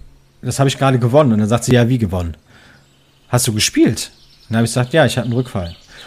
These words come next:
Und dann war bei ihr so in dem Gesicht, hast du gesehen, zwischen Entsetzen und aber, äh, also so Entsetzen und Freude gleichzeitig, weil auf der einen Seite Entsetzen, dass ich einen Rückfall hatte und sie es nicht mitbekommen hat an dem Tag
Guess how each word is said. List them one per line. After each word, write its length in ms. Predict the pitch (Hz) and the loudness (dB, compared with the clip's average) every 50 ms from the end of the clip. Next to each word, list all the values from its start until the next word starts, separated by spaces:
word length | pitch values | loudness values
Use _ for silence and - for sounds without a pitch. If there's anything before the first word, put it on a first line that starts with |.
| - - - | -20 -10 -4
Und 80 | 113 | -2
dann 120 | 117 123 113 | 0 2 2
war 120 | 135 139 | 2 2
bei 120 | 139 135 | 2 0
ihr 180 | 131 160 180 185 | 2 2 2 2
so 100 | 156 160 | 2 0
in 120 | 139 135 | 0 0
dem 100 | 131 131 | 0 0
Gesicht, 300 | 120 113 117 160 165 - | 0 0 -2 -4 -4 -4
hast 160 | 151 131 - 135 | -4 -6 -4 -4
du 40 | |
gesehen, 340 | 123 123 113 127 147 160 160 | -4 -2 -2 -2 -4 -4 -4
zwischen 540 | 147 - - 135 127 - 127 120 117 113 113 - - - _ _ | -6 -6 -4 -4 -4 -2 -2 -2 -2 -2 -4 -8 -16 -20 _ _
Entsetzen 760 | - 120 117 107 110 139 160 - - - 196 208 226 - - - - - - - _ _ _ - | -2 -2 0 2 0 0 0 0 0 0 0 0 0 -2 -8 -20 -20 -20 -20 -20 _ _ _ 2
und 440 | 151 147 156 180 185 - - - - | 4 4 4 4 2 -2 -6 -8 -4
aber, 480 | - 147 139 135 143 139 139 139 135 - | -2 0 2 2 4 4 4 4 2 2
äh, 260 | 139 131 127 127 120 - | 2 2 4 2 0 -2
also 320 | - - - 135 117 127 | -6 -4 -2 0 2 2
so 120 | 117 131 135 | 2 0 0
Entsetzen 420 | 143 143 123 143 185 - - - | 0 0 2 2 0 0 -2 -2
und 120 | 165 170 165 | -2 -2 -2
Freude 360 | - - - 156 165 165 147 | -2 0 0 2 2 2 0
gleichzeitig, 680 | 139 147 147 156 156 - - 110 107 - 107 - - | 0 0 0 0 -2 -2 -4 -6 -6 -6 -8 -8 -6
weil 80 | 113 117 | -4 -4
auf 120 | 123 - | -2 -2
der 120 | - 127 | -2 -2
einen 160 | 123 143 175 165 | 0 0 0 0
Seite 240 | 156 156 147 151 | 0 0 0 0
Entsetzen, 380 | 135 131 120 117 147 147 - 160 | -2 -2 0 0 -2 -2 -2 -2
dass 120 | 135 127 | -2 -2
ich 60 | - - | -2 -2
einen 100 | 123 131 | -2 -2
Rückfall 300 | 170 - - 180 165 160 | -4 -4 -4 -4 -2 -2
hatte 220 | 180 175 - 160 | -2 -2 -2 -2
und 100 | 135 120 | -2 -2
sie 100 | - 135 | -2 -4
es 120 | 131 - | -4 -2
nicht 120 | 131 120 - | -2 -2 -2
mitbekommen 440 | 156 151 - 190 - - 175 170 190 | -4 -6 -4 -4 -2 -2 0 0 0
hat 260 | 202 - - - - | -2 -4 -6 -6 -4
an 80 | 165 | -2
dem 140 | 156 165 165 | -2 -2 -2
Tag 320 | - - 180 190 214 214 | -2 -2 -2 -2 -2 -4